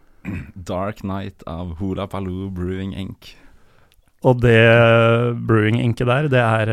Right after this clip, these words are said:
Speaker 2: en svær amerikansk, eh, et konglomerat, eller?
Speaker 1: Det er en, eh, gutt fra Lier og en, eh, tysker.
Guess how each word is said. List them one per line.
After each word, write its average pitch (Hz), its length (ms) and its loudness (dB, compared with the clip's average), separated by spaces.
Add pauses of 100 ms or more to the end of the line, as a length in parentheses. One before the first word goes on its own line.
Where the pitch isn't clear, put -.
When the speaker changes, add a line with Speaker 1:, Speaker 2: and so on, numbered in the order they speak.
Speaker 2:
en 117 160 0
svær 101 480 2
amerikansk, 104 880 -2
eh, 104 640 0
et - 180 -6
konglomerat, 117 720 2 (140)
eller? - 200 -6 (220)
Speaker 1:
Det 95 200 -6
er 92 320 -6
en, 98 120 -6 (100)
eh, 95 500 -6
gutt 92 200 -10
fra 101 140 -10
Lier 101 260 -8
og 123 240 -8
en, 101 720 -10 (160)
eh, 98 320 -8 (1300)
tysker. - 520 -14